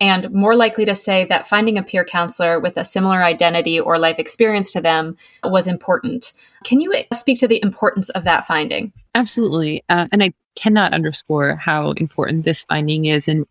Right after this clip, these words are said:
Speaker 2: and would like to broaden it a bit and just say that culturally competent resources of all kind are essential, especially when we talk about cultivating and supporting youth mental wellness.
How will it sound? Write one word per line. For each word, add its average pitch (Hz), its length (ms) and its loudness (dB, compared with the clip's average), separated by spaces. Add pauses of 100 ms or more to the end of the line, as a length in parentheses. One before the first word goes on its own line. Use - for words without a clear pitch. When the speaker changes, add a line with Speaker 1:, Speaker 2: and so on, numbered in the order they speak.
Speaker 2:
and 170 220 0
would 180 140 -2
like 202 140 2
to 220 80 2
broaden 156 480 0
it 208 160 0
a 196 60 -2
bit 220 220 2
and 185 120 2
just 180 160 -2
say 175 220 0
that 156 340 0 (380)
culturally 247 340 2
competent 185 440 0
resources 170 520 0 (180)
of 170 140 -2 (200)
all 202 320 2
kind 135 440 -2
are 143 240 0
essential, 143 500 0
especially 151 420 -2
when 156 80 2
we 143 80 2
talk 139 260 -4
about 135 380 -2 (120)
cultivating 147 600 2
and 139 120 0
supporting 143 500 -2
youth 139 220 0
mental 143 360 -2
wellness. - 560 -4